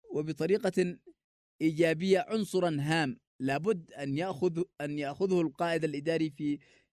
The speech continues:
عين الاعتبار عند التعامل مع الأزمات. الخاصية الرابعة من الخصائص الخ-، المتصلة بأصحاب المصلحة أن يكون القائد الإداري قادرًا على مواجهة احتياجات أصحاب المصلحة أثناء حدوث الأزمات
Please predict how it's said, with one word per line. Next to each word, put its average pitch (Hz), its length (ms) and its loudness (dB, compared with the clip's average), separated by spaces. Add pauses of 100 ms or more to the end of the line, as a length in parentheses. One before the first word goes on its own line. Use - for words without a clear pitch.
(560)
عين 175 240 4
الاعتبار 147 680 0
عند 139 160 -2
التعامل 151 440 -2
مع 131 160 -4
الأزمات. 123 540 -6 (760)
الخاصية 208 720 2 (100)
الرابعة 165 600 0 (640)
من 147 80 -4
الخصائص 147 480 0
الخ-، 151 220 -6
المتصلة 143 920 0 (460)
بأصحاب 170 420 0
المصلحة 156 580 -2
أن 160 100 -6
يكون 262 280 -2
القائد 208 420 2
الإداري 185 520 0 (320)
قادرًا 202 420 2
على 165 280 2
مواجهة 196 600 2
احتياجات 165 520 0
أصحاب 160 380 -4
المصلحة 156 500 -4
أثناء 156 300 -8
حدوث 175 260 -4
الأزمات 190 520 -2